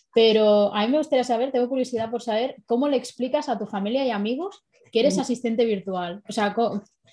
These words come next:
Speaker 1: o sea, ¿cómo se lo explicas y cómo lo reciben ellos?
Speaker 2: A ver, yo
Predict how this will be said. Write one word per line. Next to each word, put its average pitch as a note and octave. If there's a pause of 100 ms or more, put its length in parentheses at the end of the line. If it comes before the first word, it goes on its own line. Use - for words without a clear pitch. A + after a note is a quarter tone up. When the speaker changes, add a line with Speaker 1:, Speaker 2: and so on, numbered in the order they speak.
(100)
Speaker 1:
o -
sea, G#3+
¿cómo B3
se C4
lo D4+
explicas E4+
y C#4
cómo A#3+
lo C4
reciben F3
ellos? F3 (520)
Speaker 2:
A F#3+
ver, G3
yo C4+